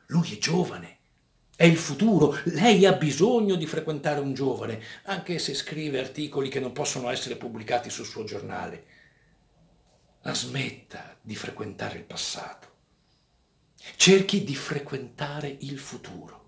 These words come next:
«Che bella espressione», disse Pereira, «frequentare il futuro.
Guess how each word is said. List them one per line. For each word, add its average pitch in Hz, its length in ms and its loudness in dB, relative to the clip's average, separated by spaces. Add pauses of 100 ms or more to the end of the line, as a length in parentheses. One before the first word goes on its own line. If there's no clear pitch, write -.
(3000)
«Che 120 220 -10
bella 113 280 -8
espressione», - 920 -8 (480)
disse - 280 -10
Pereira, 95 500 -10 (180)
«frequentare 147 960 -6
il 143 180 -6
futuro. - 720 -18